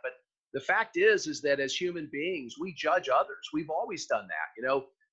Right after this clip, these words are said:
the, the only reason you are, you and I are alive today is because our ancestors didn't trust people from other tribes, right? And so those who did trust unconditionally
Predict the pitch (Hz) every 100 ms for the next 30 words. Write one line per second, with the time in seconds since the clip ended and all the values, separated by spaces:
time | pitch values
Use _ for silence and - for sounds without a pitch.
0 | - 143 135 - 127 165 226 208 196 180
1 | 170 190 180 160 165 180 165 160 147 139
2 | 143 147 143 135 127 123 - 117 135 123
3 | - - 147 160 147 160 190 151 131 -
4 | 123 - 196 156 147 202 143 - - -
5 | _ _ _ _ 185 160 160 156 143 139
6 | 135 185 165 95 - - 120 135 135 131
7 | 135 143 131 127 - _ 143 190 190 165
8 | 190 254 - 165 131 - - - _ _
9 | _ 170 165 175 151 143 147 127 139 190